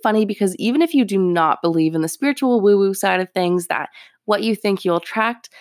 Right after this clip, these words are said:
I want you to think about it this way. What you think, you'll believe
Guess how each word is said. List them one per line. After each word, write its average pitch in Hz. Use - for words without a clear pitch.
I 220
want 233
you 285
to 277
think 233
about 190
it 170
this 190
way. -
What 220
you 277
think, 214
you'll 196
believe 180